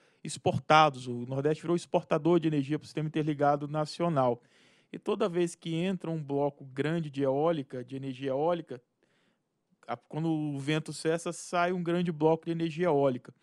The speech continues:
Então, isso altera a frequência do sistema. Toda vez que a, que a, a, a geração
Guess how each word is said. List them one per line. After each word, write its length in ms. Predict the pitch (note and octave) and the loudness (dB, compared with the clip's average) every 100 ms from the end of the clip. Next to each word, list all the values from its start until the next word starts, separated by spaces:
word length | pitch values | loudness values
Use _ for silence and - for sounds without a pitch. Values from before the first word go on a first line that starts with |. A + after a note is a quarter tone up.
| _ - _ | _ -20 _
Então, 200 | - E3 | -4 -2
isso 180 | F#3 G3 | 0 0
altera 600 | F3+ - F3+ F#3+ E3+ D#3+ | 0 -2 2 2 2 -2
a 100 | C#3+ | -8
frequência 840 | C#3 D#3+ D#3 - D3+ D#3+ D3+ - D#3+ | -6 -2 -2 -2 -4 -2 -6 -6 -6
do 140 | D#3+ | -6
sistema. 680 | D3+ F3 - C#3+ C3+ C3 A#2+ _ _ _ _ | -10 -10 -6 -2 0 -2 -8 _ _ _ _
Toda 320 | - F3+ G3 E3+ | -6 -2 0 0
vez 480 | D3 D3 C3 - - _ _ _ _ _ _ _ _ - | 0 0 -2 -6 -20 _ _ _ _ _ _ _ _ -18
que 100 | - | -6
a, 400 | C3+ C3 C3 B2 - _ _ _ _ - | -2 0 0 -4 -10 _ _ _ _ -4
que 80 | D3 | 0
a, 80 | |
a, 920 | C#3 B2+ B2 B2 A2+ A#2+ B2 A#2+ B2 | 2 0 -2 -4 -4 -6 -4 -6 -8
a 60 | A#2+ | -10
geração 880 | A#2 D#3 E3+ D#3+ - D#3+ D3 B2+ | -4 0 2 0 -2 -6 -4 -6